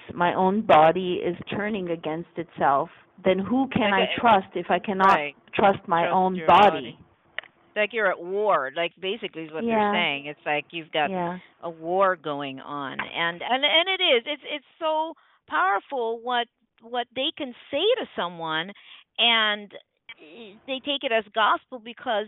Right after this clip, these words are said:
Speaker 2: you're programmed to believe that, yes, the doctor knows best, and this
Speaker 1: Mm.
Speaker 2: is, you know, if the doctor says this is what it is,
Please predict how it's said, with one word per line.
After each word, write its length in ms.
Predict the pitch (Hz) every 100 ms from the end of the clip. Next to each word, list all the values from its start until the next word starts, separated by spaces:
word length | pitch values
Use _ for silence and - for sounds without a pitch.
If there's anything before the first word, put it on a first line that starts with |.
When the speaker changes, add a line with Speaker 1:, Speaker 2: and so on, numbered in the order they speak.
| 196
Speaker 2:
you're 240 | 202 208 190 -
programmed 480 | 240 277 254 196 208
to 80 |
believe 420 | 196 190 196 196 185
that, 200 | 160 -
yes, 200 | 247 269 -
the 80 | 175 -
doctor 480 | 196 233 277 - 254
knows 360 | 208 208 214 226 170
best, 340 | 196 180 180 - - - - -
and 380 | 196 196 190 190
this 180 | 190 175
Speaker 1:
Mm. 100 | 170 220
Speaker 2:
is, 60 | - _
you 60 |
know, 60 | 196
if 80 | -
the 80 | 190 208
doctor 380 | 202 269 311 269
says 200 | 269 233 208
this 180 | 220 -
is 160 | 202
what 180 | 196 185
it 140 | 185
is, 320 | 285 381 285